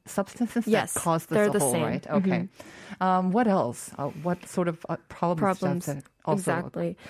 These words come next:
Speaker 2: So the carbons emitted from the cities are not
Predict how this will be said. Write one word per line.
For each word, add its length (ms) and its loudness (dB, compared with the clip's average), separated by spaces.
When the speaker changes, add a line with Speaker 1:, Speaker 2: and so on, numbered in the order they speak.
Speaker 2:
So 460 2
the 160 2
carbons 420 0
emitted 300 4
from 160 0
the 60 2
cities 440 0
are 120 4
not 320 4